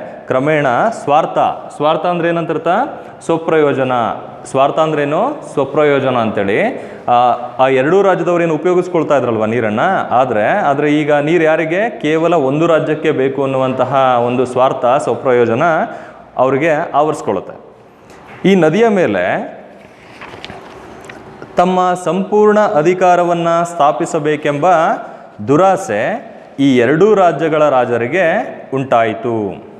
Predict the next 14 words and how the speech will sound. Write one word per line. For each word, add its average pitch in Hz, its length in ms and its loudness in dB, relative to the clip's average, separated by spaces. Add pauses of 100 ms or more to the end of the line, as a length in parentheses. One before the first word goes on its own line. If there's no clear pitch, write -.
(180)
ಈ 113 120 2
ಎರಡೂ 113 300 2
ರಾಜ್ಯದವರು 143 580 0
ಆ 165 60 2
ನೀರನ್ನು 143 380 -2
ಉಪಯೋಗಿಸ್ಕೊಂಡು 143 680 -2
ಸುಖವಾಗಿದ್ದಾರೆ. 139 960 -2 (320)
ಆದ್ರೆ 123 300 0
ದಿನ 147 160 0
ಕಳೆದಂತೆ 139 440 -2
ಅವರಿಗೆ 127 260 0
ಸ್ವಾರ್ಥ 117 360 0
ಉಂಟಾಗಿ 127 760 0 (380)
ಕೇವಲ 160 400 2